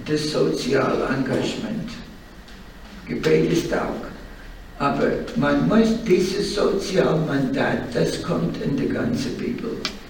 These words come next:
Jemand ist krank, Besuche. Jemand ist am Sterben, wir begleiten ihn. Jemand braucht Kleider, geben wir. Jemand braucht was zu essen, geben wir.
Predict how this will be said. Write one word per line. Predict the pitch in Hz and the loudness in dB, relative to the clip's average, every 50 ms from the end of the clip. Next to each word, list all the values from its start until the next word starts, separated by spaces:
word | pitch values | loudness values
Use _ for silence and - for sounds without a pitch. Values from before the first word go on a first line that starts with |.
| - - - - - - 170 - 165 - - - - - - - - - 104 104 104 104 104 104 104 101 - - - - - - - - - - - - - - - | -16 -16 -16 -16 -16 -16 -16 -14 -14 -14 -14 -14 -14 -14 -14 -14 -14 -12 -12 -10 -10 -10 -10 -12 -12 -12 -14 -14 -14 -14 -14 -14 -14 -14 -14 -14 -14 -16 -16 -8 -2
Jemand | - 151 151 160 160 - - - 160 - | 2 4 6 6 6 4 4 2 2 2
ist | - - - - - | 2 0 0 0 -2
krank, | - 170 - - - 226 226 220 226 - - - - - - - - | -2 0 0 4 4 4 4 4 2 0 -2 -6 -10 -12 -14 -12 -6
Besuche. | - 175 175 170 - 190 196 196 - - - - - - - - - - - - - - | -2 0 0 0 0 0 0 0 -2 -2 -2 -4 -4 -4 -6 -10 -12 -16 -18 -18 -8 -2
Jemand | 147 165 170 - - - - 160 - 170 | 2 2 4 4 4 2 2 2 2 2
ist | 117 - - - | 0 0 0 0
am | - - - - | -2 -2 0 -2
Sterben, | - - - - 151 - - - - - 190 185 - - - - | -2 -4 -2 0 2 2 4 2 2 2 0 -2 -2 -4 -4 -4
wir | - 156 151 - | 0 0 0 0
begleiten | - - - - 151 - - - - - - - - - - | 0 0 0 0 2 2 2 2 2 0 0 0 0 2 2
ihn. | 113 113 - - - - - - - - - - - | 2 2 2 0 -2 -6 -8 -12 -12 -14 -14 -8 -2
Jemand | - 151 165 165 165 - - 165 165 - | 2 4 4 4 4 4 4 2 2 2
braucht | - - - - - - | 2 2 0 0 0 -2
Kleider, | - 175 170 170 175 185 185 - 202 202 196 - - - - | 0 0 2 2 4 2 2 4 2 2 2 0 -4 -4 0
geben | - - - - - - - - | 2 2 4 4 2 0 0 -2
wir. | - - - - - - - - 139 | -2 -2 -2 -2 -2 -2 -2 0 2
Jemand | - - 82 85 85 82 80 80 - - - | 2 4 4 2 4 4 2 2 0 0 -2
braucht | - - - - - - - 85 | -2 -2 -2 -2 -2 -2 -2 0
was | 82 - - - - | 0 0 0 -2 -2
zu | 147 - - | -2 -2 0
essen, | 185 196 190 - - - 220 - - - - - - - - | 0 0 0 0 -2 -4 -4 -4 -4 -6 -6 -8 -10 -8 0
geben | 233 226 220 - - - - - - | 4 4 4 6 4 2 0 0 0
wir. | - - - - | -2 -2 -2 -2